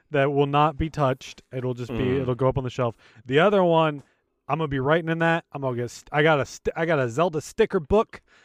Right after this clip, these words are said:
Speaker 1: just
Speaker 2: Mm.
Speaker 1: full of tiny little stickers. Then I'm gonna
Speaker 2: Right.
Speaker 1: mark the stuff with stickers, just being like, "I did that, I did that, I did that." I wanna do that. I wanna do a hundred percent on this one.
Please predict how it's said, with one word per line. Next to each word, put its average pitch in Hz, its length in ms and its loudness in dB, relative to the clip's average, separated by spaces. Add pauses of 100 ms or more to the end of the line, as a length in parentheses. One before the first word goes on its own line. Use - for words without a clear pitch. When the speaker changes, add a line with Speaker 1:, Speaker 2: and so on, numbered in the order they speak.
(140)
Speaker 1:
just 240 160 -2
Speaker 2:
Mm. 233 80 -2
Speaker 1:
full 202 160 4
of 160 80 0
tiny 190 220 2
little 180 160 2
stickers. 214 480 -4 (240)
Then 170 80 -8
I'm - 20 -8
gonna 156 140 -2
Speaker 2:
Right. 190 60 2
Speaker 1:
mark 185 240 2
the 175 120 -4
stuff 190 300 4
with 147 100 -4
stickers, 220 640 0 (240)
just 151 160 -12
being 160 180 -2
like, 139 220 -4
"I 139 80 -4
did 165 320 2
that, 147 320 -2
I 131 80 -8
did 170 300 -4
that, 151 200 -4
I 143 100 -10
did 143 240 -8
that." 127 240 -4 (760)
I 143 80 4
wanna 165 280 2
do 180 320 2
that. 123 340 0
I 123 100 -6
wanna 151 300 0
do 170 320 2
a 147 60 4
hundred 151 280 -2
percent 156 340 -8
on 127 200 -8
this 117 200 -10
one. 113 280 -18